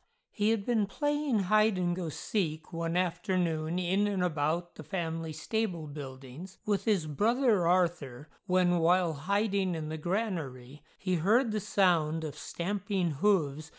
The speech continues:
and frantic snorting in the stable twelve feet below. Curious as to what was going on, he opened a trap door and looked down to see two terrified horses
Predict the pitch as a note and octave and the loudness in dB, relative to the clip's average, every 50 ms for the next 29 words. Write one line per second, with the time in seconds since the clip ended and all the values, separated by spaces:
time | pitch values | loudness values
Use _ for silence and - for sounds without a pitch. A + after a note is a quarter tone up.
0 | - - _ - F#3 F#3+ F#3+ E3+ - - - A3 G#3+ A3 G#3+ - B3 G#3 - - | -20 -20 _ -2 0 0 0 0 -2 -2 0 0 2 2 0 0 -2 -4 -4 -6
1 | - - - - G3+ G#3 G#3 G3 G3 E3+ F3+ E3+ D#3+ D3+ D#3+ E3 E3 E3 D#3+ D#3 | -10 -8 -2 0 2 2 4 2 2 2 0 -2 -2 -2 -2 -2 -2 -2 -2 -4
2 | - - - - G3 G3+ G3+ G3 D3 D3 D3+ D#3 D#3+ E3+ D#3+ - - F3+ E3+ F3 | -6 -8 -4 0 2 2 4 2 2 -2 -4 -6 -8 -8 -10 -6 0 2 4 4
3 | F3+ D#3+ E3+ - - G3+ F3+ E3+ - _ - E3+ E3+ E3+ F#3 G3 F#3 D#3+ B2+ A#2+ | 2 2 -2 -6 -6 -4 -4 -4 -4 _ -4 -4 -2 0 0 0 0 -2 -4 -8
4 | A2+ - _ _ _ _ _ - - D4+ D#4 C#4 B3+ G#3+ E3+ D#3+ F3 G3+ G3+ - | -14 -20 _ _ _ _ _ -6 -4 -2 -2 0 0 0 0 0 -2 -2 -4 -6
5 | - - E3+ F3 F3 E3+ - - - - F3 D#3 E3 F3+ F#3 F3+ - F3 E3 D#3 | -4 -2 0 0 0 -2 -4 -6 -6 -4 -2 2 4 4 2 2 0 -4 -6 -4
6 | C#3+ - F#3 E3+ D#3+ D#3+ D#3 D3+ D3+ E3 F#3 F3 C3+ B2+ C3+ D#3+ D#3+ - _ _ | -2 0 0 2 2 0 0 0 0 0 0 0 0 -4 -6 -10 -10 -12 _ _
7 | _ _ _ - F3 E3+ D#3+ D#3+ F#3+ - - B3 A3+ G3+ G3 E3+ - - G3 F#3 | _ _ _ -4 -2 2 2 2 2 2 0 0 0 0 -2 -6 -4 0 2 2
8 | F3+ F3+ - F3+ D#3+ D3+ F3 F3 E3 D3 C3+ C3 C3 D3 - - _ _ _ - | 2 2 0 -4 -4 0 0 0 0 0 -2 -6 -10 -12 -14 -16 _ _ _ -4
9 | G#3 F#3+ F#3+ F3+ F3 F3+ A#3 B3+ B3 - _ - A3+ G3+ G3 F#3 E3+ D#3 D#3 E3+ | 0 2 2 2 4 2 2 2 0 -4 _ -2 0 2 4 4 2 0 0 -4
10 | - G3 D#3 - - - F#3 E3+ D#3+ - - - A#3+ B3+ B3+ B3 - - - C4 | -4 -6 -8 -6 -4 -4 -4 -4 -4 -6 -6 -4 -2 -2 -2 -4 -8 -8 -2 0
11 | B3 C#4 C#4 - - - A3 G3 G3+ F#3+ E3 D3 D3+ G3 G3 F#3+ F3+ - - - | 2 2 2 0 -2 0 2 2 2 2 0 0 0 2 2 2 0 -2 -8 -12
12 | B2+ B2 C3 C#3+ - | -14 -14 -14 -16 -10